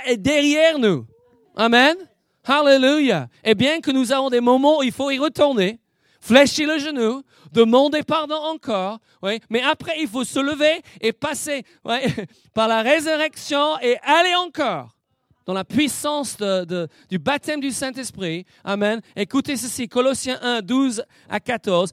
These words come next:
Il dit, « Rendez grâce au Père qui nous a rendus capables d'avoir part à l'héritage des saints dans la lumière, qui nous a délivrés. » Donc aide-moi, vous, vous les Français, « nous a délivrés », c'est présent ou c'est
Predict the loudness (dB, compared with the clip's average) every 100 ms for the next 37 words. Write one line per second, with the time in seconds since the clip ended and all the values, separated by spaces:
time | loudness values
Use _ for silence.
0 | _ -8 -4 -2 0 0 0 0 0 0
1 | -2 0 0 -4 -4 -10 _ _ _ _
2 | _ -2 0 2 2 2 0 0 -4 -2
3 | -2 0 -2 0 -4 -6 -16 _ _ _
4 | _ _ _ _ _ _ _ _ 0 2
5 | 2 0 -4 _ -2 2 2 2 4 4
6 | 2 -2 -2 -2 -4 -6 -4 -2 -2 0
7 | 0 0 -2 0 0 -2 -4 -14 -2 2
8 | 2 4 4 4 0 -8 _ _ _ 2
9 | 2 2 -4 -4 -6 -6 _ _ _ _
10 | -12 -8 -6 -2 0 0 -2 -8 -10 -16
11 | _ -4 0 0 -2 -6 -4 -6 0 2
12 | 2 0 0 -2 -2 -4 -4 -6 _ _
13 | _ -6 -6 -4 -6 -2 -2 -4 _ _
14 | _ _ _ _ _ _ -4 -2 -4